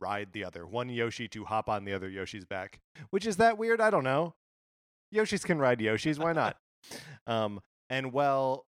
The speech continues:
Speaker 1: while one player rides the other, uh, the player being ridden, uh, has just, like, control of them, right? Is basically driving the Yoshi, while the other one throws eggs. Um, and if you're on the back,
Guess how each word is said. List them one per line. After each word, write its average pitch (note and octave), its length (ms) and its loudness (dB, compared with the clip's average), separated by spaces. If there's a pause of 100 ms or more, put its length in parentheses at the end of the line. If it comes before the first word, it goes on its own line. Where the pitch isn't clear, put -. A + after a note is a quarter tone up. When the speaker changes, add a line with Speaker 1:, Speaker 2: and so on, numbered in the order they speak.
(220)
Speaker 1:
while A#2 460 0
one C#3+ 220 0
player E3 280 -4
rides A#2 400 -2
the A2+ 140 -2
other, G#2+ 400 0 (300)
uh, G#2 180 -4
the G#2 220 -8 (220)
player C#3 280 -4
being A2+ 420 -8
ridden, A#2+ 520 -2 (440)
uh, F#2+ 380 -2
has G#2+ 360 -4
just, A2 180 -8
like, A2 180 -4
control A#2 420 -2
of E2 100 -10
them, F2+ 240 -8
right? G2 240 -2
Is A2+ 160 -12
basically G#2 340 -6
driving G2 500 -4
the F#2+ 80 -8
Yoshi, F2+ 460 -10 (360)
while A#2+ 140 -6
the B2 140 -6
other B2+ 200 -6
one A2+ 200 -8
throws G2+ 260 -8
eggs. - 420 -14 (300)
Um, F#2 440 -8 (240)
and G2+ 280 -8
if G#2 220 -14
you're G2 240 -8
on G2 160 -12
the F#2 80 -16
back, C3 420 -4